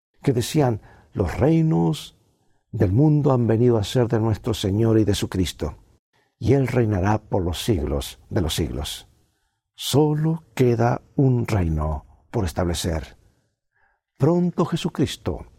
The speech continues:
el Mesías, nacido en un establo en Belén hace dos mil años, volverá a visitarnos. Los cielos se apartarán como un rollo, y Cristo y los ángeles del cielo descenderán a esta tierra para reunir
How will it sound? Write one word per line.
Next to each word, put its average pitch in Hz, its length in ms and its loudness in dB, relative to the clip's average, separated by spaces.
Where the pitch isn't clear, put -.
el 123 100 2
Mesías, 117 600 0
nacido 143 420 0
en 233 60 0
un 220 100 4
establo 135 360 0
en 120 80 2
Belén 104 440 0
hace 123 200 -2
dos 110 160 -2
mil 123 160 0
años, 120 440 -4
volverá 104 720 2
a 120 60 2
visitarnos. 120 920 -2
Los 120 220 0
cielos 196 280 2
se - 80 -2
apartarán 147 600 0
como 151 240 0
un 147 140 -2
rollo, 131 520 0
y 131 140 -2
Cristo - 480 0
y 131 60 4
los 117 180 -2
ángeles 127 380 0
del 113 100 -2
cielo 139 380 2
descenderán 127 560 2
a 117 60 2
esta 110 160 -2
tierra 123 320 2
para 113 380 0
reunir 113 680 2